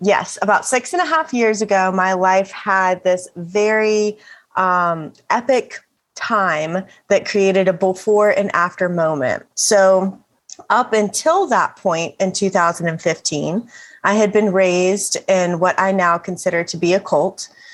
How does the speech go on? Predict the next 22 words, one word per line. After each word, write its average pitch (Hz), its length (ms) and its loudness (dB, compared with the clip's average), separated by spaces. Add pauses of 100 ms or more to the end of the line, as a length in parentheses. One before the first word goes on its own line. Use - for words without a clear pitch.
(160)
So 160 500 2
if 180 180 0
a 180 60 0
religion 190 680 2
is 175 600 2 (460)
controlling 196 680 0
what 180 180 0
you 233 120 -4
think 214 560 -4 (360)
and 180 320 0
what 180 180 2
you're 190 100 4
allowed 196 340 2
to 240 180 -4
read 202 680 -2 (420)
and 196 160 2
who 208 100 2
you're 214 200 4
allowed 208 400 4
to 226 220 0
associate 214 640 -2
with, 151 380 -2